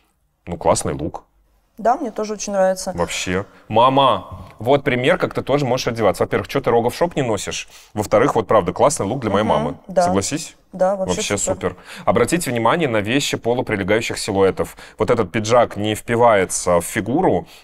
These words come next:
Speaker 1: очень красивую фигуру обрамляет, создается продольная полоса, визуально вытягивается силуэт, очень симпатичный ракурс. Я, вы знаете, люблю, когда мы не только образ обсуждаем, но еще и экстерьер.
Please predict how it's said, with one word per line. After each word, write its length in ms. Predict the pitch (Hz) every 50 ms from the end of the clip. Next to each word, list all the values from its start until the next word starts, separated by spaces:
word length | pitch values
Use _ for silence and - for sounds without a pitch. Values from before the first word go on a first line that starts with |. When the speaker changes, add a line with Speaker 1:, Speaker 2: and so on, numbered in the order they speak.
| _ _ -
Speaker 1:
очень 400 | - 135 135 143 135 - 113 98
красивую 400 | 95 101 98 - - 101 92 92
фигуру 340 | - 98 95 107 101 104 -
обрамляет, 920 | - 110 110 98 92 104 101 92 101 104 101 92 87 85 98 117 - -
создается 460 | - - 110 95 101 104 101 95 -
продольная 480 | - - - 104 101 110 107 95 90 90
полоса, 420 | 85 - 98 98 - - 127 143
визуально 420 | 170 139 107 92 101 104 104 98 92
вытягивается 540 | 90 90 - 101 92 87 92 90 90 - 98
силуэт, 460 | - - 98 95 95 104 127 170 170 - - - - - 135 -
очень 280 | 104 120 117 - 110 104
симпатичный 580 | - 104 92 - 98 - 104 92 - - 98 98
ракурс. 460 | 104 131 175 175 - - - - -
Я, 240 | 95 98 98 98 95
вы 80 | 90
знаете, 340 | 92 90 95 90 90 - -
люблю, 460 | 95 101 92 85 104 123 143 180 190 - - - - -
когда 320 | - 101 98 95 104 101
мы 80 | 101 101
не 80 | 101
только 240 | 92 117 107 101 -
образ 400 | 104 - 113 104 95 95 92 -
обсуждаем, 500 | 92 - - 98 87 95 101 95 90 87
но 100 | 92 92
еще 420 | 92 92 - - - 98 90 87
и 180 | 87 87 87 87 - 104
экстерьер. 680 | 95 - - - - 110 98 90 82 92 117 151 185 185